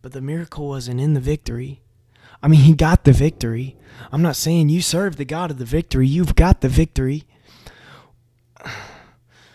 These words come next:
What I'm saying is, the miracle was in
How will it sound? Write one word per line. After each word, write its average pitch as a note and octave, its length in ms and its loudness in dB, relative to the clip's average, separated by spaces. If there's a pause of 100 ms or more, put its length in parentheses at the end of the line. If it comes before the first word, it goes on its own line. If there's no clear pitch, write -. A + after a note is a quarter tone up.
(500)
What D3 160 0
I'm A2+ 140 -2
saying F3 440 0
is, A#2 400 -16 (720)
the C3 80 -12
miracle D#3 720 6 (1400)
was C#3 240 -6
in F3 240 0